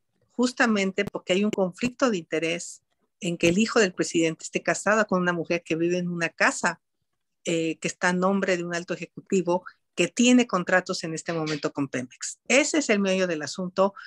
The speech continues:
y aunque el presidente le encanije, y aunque el presidente se enoje y, y, y, y piense que nosotros, a ver, la oposición no le dijo al señor que se fuera a meter a una casa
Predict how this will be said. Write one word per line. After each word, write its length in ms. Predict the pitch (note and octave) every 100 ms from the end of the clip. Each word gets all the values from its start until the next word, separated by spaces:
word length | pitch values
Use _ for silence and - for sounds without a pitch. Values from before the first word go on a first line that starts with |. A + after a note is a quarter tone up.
| - -
y 80 | F3+
aunque 220 | E3+ -
el 100 | D#3+
presidente 1000 | E3+ D#3 E3 F3+ F#3 F3+ F#3+ F3+ D#3+ C#3 A#2+
le 100 | D3+
encanije, 600 | D3 D3+ E3 G3+ - G3
y 100 | E3+
aunque 220 | D#3+ D3+
el 80 | C#3+
presidente 920 | D3+ - D#3 E3 E3+ F3+ E3+ D#3+ - _ _ -
se 180 | - D#3+
enoje 760 | D#3 F3+ G#3 G#3 F#3+ F3+ E3+
y, 180 | D#3 D3+ D#3 D3 -
y, 240 | D#3 D#3
y, 260 | E3+ D3+ D#3+
y 360 | F3 F#3 E3+ -
piense 380 | - G3 F#3+ G#3
que 120 | E3+
nosotros, 360 | D#3+ F#3 F#3
a 80 | F3+
ver, 140 | F3+ F3 - - -
la 100 | F#3
oposición 500 | - F3+ F#3+ - E4+
no 180 | B4+ F4+
le 80 | A3
dijo 240 | - C#4+
al 80 | C4+
señor 320 | F#3 F#3+ G3+
que 100 | A3+
se 120 | F#3+
fuera 220 | - G3+
a 20 | G3
meter 260 | E3 F#3+
a 40 | G3
una 160 | F3
casa 440 | - F#3 - F#3